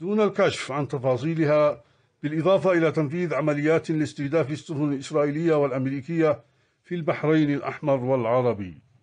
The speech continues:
أشكركم على حسن المتابعة والإصغاء، ولا تنسوا الإعجاب بالفيديو والاشتراك في القناة وتفعيل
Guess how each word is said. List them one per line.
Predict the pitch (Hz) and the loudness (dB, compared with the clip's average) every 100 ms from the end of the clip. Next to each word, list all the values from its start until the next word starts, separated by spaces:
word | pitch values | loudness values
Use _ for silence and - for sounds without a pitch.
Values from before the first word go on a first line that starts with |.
| _ _ _ _ _ _ _ _ _ _ _ _ _ | _ _ _ _ _ _ _ _ _ _ _ _ _
أشكركم | 120 - 196 180 175 | -20 -8 -6 -2 -2
على | 151 156 | 2 2
حسن | 139 143 | 2 -2
المتابعة | 147 131 156 147 | -2 0 2 2
والإصغاء، | 143 120 123 151 165 165 160 | 2 -2 -2 2 4 4 2
ولا | 147 143 | 0 0
تنسوا | - 170 160 165 165 151 | 0 -2 0 0 0 0
الإعجاب | 139 123 156 165 | -2 -2 0 0
بالفيديو | 147 135 165 147 160 160 | -2 -6 -6 -2 0 2
والاشتراك | 156 131 - 139 156 156 | 0 -4 -8 -2 0 0
في | 156 | -4
القناة | 131 139 151 | -6 -2 2
وتفعيل | 160 156 131 147 165 156 | 2 0 -4 -6 -6 -6